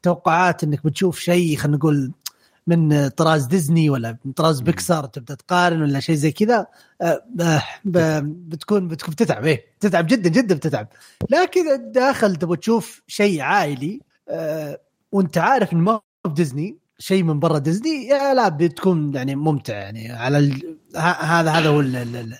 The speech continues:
Speaker 1: آه، خلينا نقول ال-، الفكرة الكاملة عن الفيلم بالنسبة لي، إنه ممتع، إيه، ممتع، وأنصح فيه. إيه.
Speaker 2: زين، راكان،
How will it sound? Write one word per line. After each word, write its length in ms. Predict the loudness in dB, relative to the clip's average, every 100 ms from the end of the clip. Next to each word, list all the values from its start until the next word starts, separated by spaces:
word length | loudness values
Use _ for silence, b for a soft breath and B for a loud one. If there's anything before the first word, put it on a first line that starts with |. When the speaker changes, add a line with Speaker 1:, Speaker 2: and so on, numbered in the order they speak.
| B -4
Speaker 1:
آه، 600 | 0 0 0 -4 -6 -8 -2
خلينا 220 | 0 0
نقول 260 | 2 0
ال-، 400 | 2 0 0 -4 -8 B B B
الفكرة 380 | -2 0 0 2
الكاملة 540 | 0 0 2 2 2
عن 140 | 0 -2
الفيلم 360 | -2 -2 -2
بالنسبة 340 | -2 -2 0 2
لي، 220 | 2 2
إنه 360 | 0 2 2 2
ممتع، 420 | 0 0 0 -4 -4 -16 -4
إيه، 120 | -2 0
ممتع، 320 | -2 -8 -6
وأنصح 320 | 0 0 0 -6
فيه. 140 | -12 -14 -20 _ -4
إيه. 180 | -2 -4 _ _ _
Speaker 2:
زين، 440 | -6 2 4 4 2 -10 B
راكان، 520 | -6 -2 0 2 2